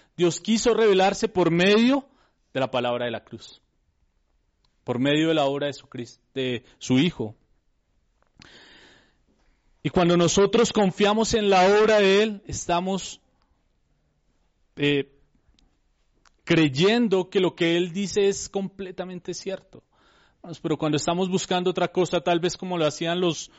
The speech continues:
judíos o como lo hacían los griegos, estamos dudando del mensaje de Dios. Y Pablo le dice aquí, "Los judíos piden señales y los griegos buscan sabiduría". Y en el veintitrés dice, "Pero nosotros predicamos a Cristo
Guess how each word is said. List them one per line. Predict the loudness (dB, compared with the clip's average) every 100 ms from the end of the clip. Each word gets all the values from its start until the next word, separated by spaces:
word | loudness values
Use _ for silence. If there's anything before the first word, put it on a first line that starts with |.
| -20
judíos | _ 2 4 4 2 -2
o |
como | -12 -8
lo | -6
hacían | -8 -10 -10
los | -12
griegos, | -10 -10 -10 _ _ _
estamos | -10 -10 -8
dudando | -6 -4 -6 -8
del | -10
mensaje | -12 -14 -16 -14
de | -16
Dios. | -16 -16 -20 _ _ _ _ _ _ _
Y | -10
Pablo | 0 4 4
le | 4
dice | 4 0 -6
aquí, | -2 -2
"Los | 0 -2
judíos | 0 0 4 2 0 -10 -20 -20 _
piden | 2 2 2
señales | 2 2 2 4 2 2
y | -2
los | -2
griegos | 2 2 2 0
buscan | 0 -2 -4 -2
sabiduría". | 0 2 0 0 0 0 -4 -10 _ _ _ -2
Y |
en | 0 2
el | 2
veintitrés | 0 0 -2 2 2
dice, | 0 0 -4
"Pero | -4 _ 2 4 2
nosotros | 0 -2 -4 -6 -12 -14 _ _ _ _ _
predicamos | -2 -2 -2 -2 0 -2
a |
Cristo | 0 -2 -2 -4 -6 -6